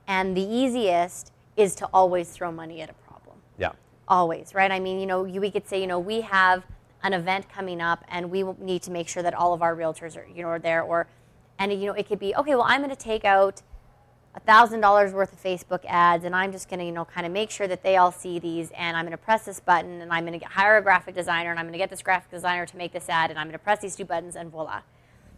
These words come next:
Speaker 1: But really, if you don't have that,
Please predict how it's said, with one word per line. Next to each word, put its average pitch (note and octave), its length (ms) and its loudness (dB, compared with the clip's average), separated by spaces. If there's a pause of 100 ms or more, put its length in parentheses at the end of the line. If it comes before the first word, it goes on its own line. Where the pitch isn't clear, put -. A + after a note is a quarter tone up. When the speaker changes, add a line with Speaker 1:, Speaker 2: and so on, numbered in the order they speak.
(920)
Speaker 1:
But A#3+ 140 4
really, A#3 720 2 (1160)
if A3+ 160 -2
you A#3+ 140 -2
don't C4+ 320 6
have B3 340 0
that, B2 400 -2